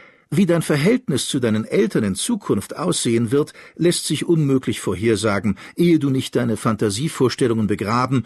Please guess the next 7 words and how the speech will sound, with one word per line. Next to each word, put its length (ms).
und 320
eine 260
Weile 260
ihren 260
Verlust 440
betrauert 540
hast. 320